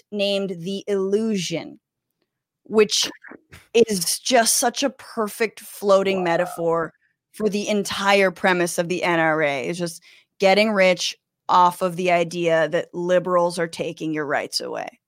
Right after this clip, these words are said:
Speaker 2: Yeah, or brown
Speaker 1: The
Speaker 2: people
Speaker 1: Illusion.
Speaker 2: are gonna get near your house.
Speaker 1: Or brown people are gonna
Speaker 2: Yeah.
Speaker 1: get near your, absolutely. You gotta arm yourself against B L M.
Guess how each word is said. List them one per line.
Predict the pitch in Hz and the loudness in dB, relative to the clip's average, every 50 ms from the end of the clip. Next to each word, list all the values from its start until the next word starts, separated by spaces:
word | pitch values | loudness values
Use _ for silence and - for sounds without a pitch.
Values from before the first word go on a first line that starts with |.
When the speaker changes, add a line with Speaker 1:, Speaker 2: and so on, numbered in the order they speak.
| _ _ | _ _
Speaker 2:
Yeah, | - 92 82 71 | -4 -2 -2 -2
or | - - 104 92 | 0 0 0 0
brown | 78 92 92 90 - - | 2 2 2 4 4 2
Speaker 1:
The | - - | 2 0
Speaker 2:
people | - - - | 0 -2 -2
Speaker 1:
Illusion. | - - - 90 | -2 -2 0 0
Speaker 2:
are | 90 92 | 0 0
gonna | 95 95 90 90 | 0 0 0 0
get | 85 87 78 | 0 -2 -2
near | 82 87 82 80 | -2 -4 -6 -6
your | 76 73 | -6 -8
house. | 71 71 - - - - - - - _ _ _ _ _ _ _ _ _ | -10 -10 -12 -14 -14 -14 -16 -16 -18 _ _ _ _ _ _ _ _ _
Speaker 1:
Or | 240 247 233 | 2 2 4
brown | 185 226 214 208 208 214 | 6 6 6 6 6 4
people | 208 233 220 185 208 | 2 0 0 2 2
are | 202 196 | 2 2
gonna | 196 196 185 | 2 0 -2
Speaker 2:
Yeah. | 175 | -2
Speaker 1:
get | 180 170 | -2 -2
near | 139 170 165 160 156 | -2 -2 -2 -2 -2
your, | 156 147 165 175 - - | -2 -4 -6 -6 -2 0
absolutely. | 180 180 175 - - 175 170 160 147 - - 143 - | 0 0 0 -2 -6 -6 -4 -4 -4 -4 -6 -10 -10
You | - - 175 165 | -6 -4 -2 2
gotta | 185 175 175 175 - 185 | 2 4 4 2 2 2
arm | 185 190 196 214 | 2 2 2 0
yourself | 208 208 202 - 196 190 190 190 | -2 -4 -2 0 2 0 0 0
against | - 175 180 175 170 165 - - | -4 -4 -2 -2 -2 -4 -6 -8
B | - 180 175 180 | -6 -2 0 2
L | 180 180 180 175 | 2 2 2 2
M. | 170 170 170 170 170 170 170 165 | 0 0 0 0 -2 -2 -4 -6